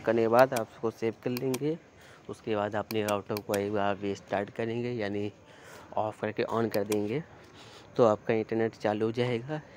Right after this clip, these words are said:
इस तरह से ये Tycoon Broadband का router configure हो जाएगा।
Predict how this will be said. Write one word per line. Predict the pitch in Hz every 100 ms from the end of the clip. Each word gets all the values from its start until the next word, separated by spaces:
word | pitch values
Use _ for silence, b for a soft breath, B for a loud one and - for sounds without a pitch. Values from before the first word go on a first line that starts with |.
| B B B B -
इस | 120 -
तरह | 117
से | 110 - 113
ये | 110 117 120 - B B B B B -
Tycoon | 104 107 113 113
Broadband | 107 104 104 107 110
का | - 117
router | 113 101 - 120
configure | 113 113 104 107 110
हो | 113 107
जाएगा। | 92 101 107